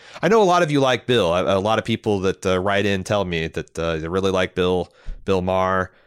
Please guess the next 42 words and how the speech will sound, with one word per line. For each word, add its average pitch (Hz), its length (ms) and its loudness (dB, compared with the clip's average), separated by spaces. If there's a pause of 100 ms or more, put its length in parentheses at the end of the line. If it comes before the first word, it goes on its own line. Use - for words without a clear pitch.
(220)
Um, 87 720 -2 (140)
and 98 160 -4
I 143 80 0
like 165 200 0
Bill 156 200 2
too. 120 420 0
I've 120 200 0
been 131 160 0
listening 127 460 0
and 98 140 0
watching 104 400 -2
Bill 107 240 2
since - 360 -4
he 98 200 -2
had 95 300 -2
that 98 260 0
old 107 360 0
Politically 107 480 0
Incorrect, 101 540 -2 (640)
uh, 80 200 -4
show 85 340 0
on 82 120 -2
A 90 160 0
B 87 140 -2
C. 85 460 -2 (540)
Uh, 82 460 0
but, 90 180 -4
you 127 60 0
know, 151 320 2
sometimes 185 320 0
I 208 60 2
don't 214 160 2
agree 220 180 0
with 120 160 2
him, 85 320 -2 (140)
and 113 360 2
I 123 40 2
wanted 139 240 2
to 147 80 -2
talk 123 240 0
about 82 260 0
it. 73 180 -4